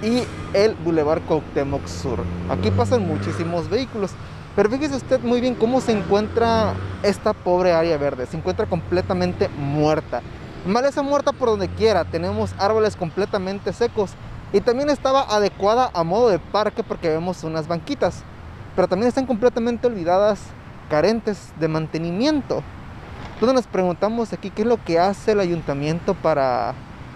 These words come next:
cuidar estas áreas verdes, para mantenerlas verdes precisamente, para que también sean centros, lugares de esparcimiento. Nos comentan los vecinos de la colonia Panamericano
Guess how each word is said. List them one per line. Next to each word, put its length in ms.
cuidar 320
estas 220
áreas 260
verdes, 360
para 160
mantenerlas 520
verdes 440
precisamente, 760
para 160
que 120
también 320
sean 360
centros, 440
lugares 320
de 60
esparcimiento. 760
Nos 220
comentan 440
los 120
vecinos 340
de 80
la 140
colonia 180
Panamericano 680